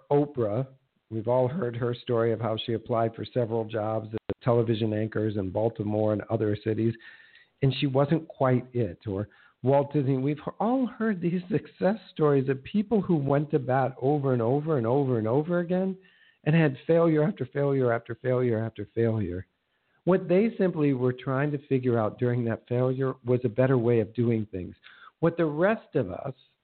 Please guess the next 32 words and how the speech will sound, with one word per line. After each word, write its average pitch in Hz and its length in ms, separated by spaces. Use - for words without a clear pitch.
sometimes 143 540
get 123 240
trapped 143 380
in 131 120
that 117 200
moment 123 340
of 113 80
saying, 131 160
"Well, 151 160
it 151 160
didn't 175 260
work, 147 260
so 147 80
it's 135 160
not 147 240
meant 143 300
to 135 40
be, 123 380
so 123 140
I'll 117 260
sit 113 140
here 120 180
on 110 120
the 110 160
sidelines 101 460
forever." 92 520
Really? 330 460
Come 214 220
on. 101 720
That's 254 220
just 151 220
foolishness. 120 800